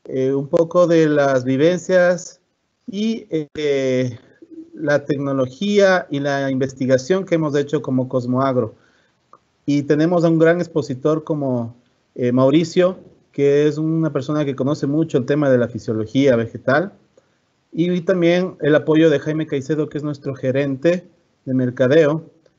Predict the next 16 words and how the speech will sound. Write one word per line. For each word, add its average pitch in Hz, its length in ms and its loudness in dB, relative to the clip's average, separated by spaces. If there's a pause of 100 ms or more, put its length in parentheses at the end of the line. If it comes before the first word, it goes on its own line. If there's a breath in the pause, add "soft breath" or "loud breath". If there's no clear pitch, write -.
(160)
eh, 123 360 -2
que 135 140 0
también 139 300 2
es 156 120 0
un 147 100 -2
gran 170 220 2
conocedor 147 680 0
del, 127 240 -2
del, 113 440 -8
de 110 240 -8
la 113 140 -6
floricultura 127 800 0
y 139 80 0
de 117 80 -2
muchos 127 420 -6
cultivos 127 720 -4